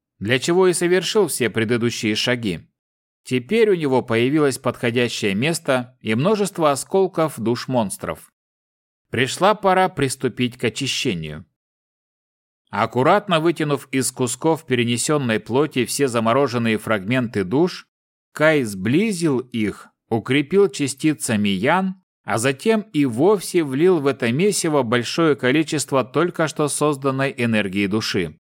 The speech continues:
Продолжая удерживать данную конструкцию, он вынул осколок алтаря и обналичил около миллиона рун, что мгновенно заполнили часть зала. Секунду спустя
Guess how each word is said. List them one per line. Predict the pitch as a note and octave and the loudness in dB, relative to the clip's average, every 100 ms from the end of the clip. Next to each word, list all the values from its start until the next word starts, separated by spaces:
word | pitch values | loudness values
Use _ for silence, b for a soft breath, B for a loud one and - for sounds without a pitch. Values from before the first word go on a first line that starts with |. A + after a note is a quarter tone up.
| _ _ _ _ _ _ _ | _ _ _ _ _ _ _
Продолжая | - A#2+ C#3 D3+ G#3 G#3+ | -2 2 4 4 4 4
удерживать | F3+ E3+ G#3 D#3+ E3 D3+ | 4 4 0 0 0 0
данную | C3 D#3 C#3+ C3 A#2+ | 2 0 2 0 0
конструкцию, | - A#2 B2+ - A3 G#3 - A#2 F#2 D#2+ _ _ - | 0 -2 -2 -2 -2 -2 -2 0 0 -6 _ _ 0
он | E3 F#3+ | 2 2
вынул | E3+ G#3 G3+ F3+ | 4 4 4 4
осколок | C#3+ C#3+ - D#3+ C#3+ | 2 0 0 0 2
алтаря | B2+ A2+ A#2 A#2 D#3+ - E3+ - | 0 0 0 2 2 2 -2 -4
и | B2 | 0
обналичил | C#3+ C3+ D#3 G3 G#3+ G3 F#3+ - | 2 0 -2 0 0 0 0 2
около | F3 F3 E3 D#3+ | 0 2 0 2
миллиона | D3+ D#3 D#3+ D#3+ F3 | 2 2 2 2 2
рун, | F3 A2+ E2+ _ _ _ _ _ | 2 0 -4 _ _ _ _ _
что | - - C3+ | -4 0 0
мгновенно | A2 A2+ B2 F#3+ F#3 F3+ | 0 0 2 2 2 0
заполнили | C#3+ C3+ C3 C#3+ D3 C#3+ C#3+ | 0 -2 2 0 2 -2 -2
часть | - A#2+ A2 | -2 -2 0
зала. | G2+ A#2+ G#2+ E2+ D2+ _ _ _ _ _ _ _ _ _ - | 0 0 0 -2 -10 _ _ _ _ _ _ _ _ _ -14
Секунду | - A#2+ - D3+ C#3 A#2+ | -4 -4 0 0 2 0
спустя | - G#2+ G#2 - C#3 D3+ D#3 | 0 -2 -2 0 2 2 -2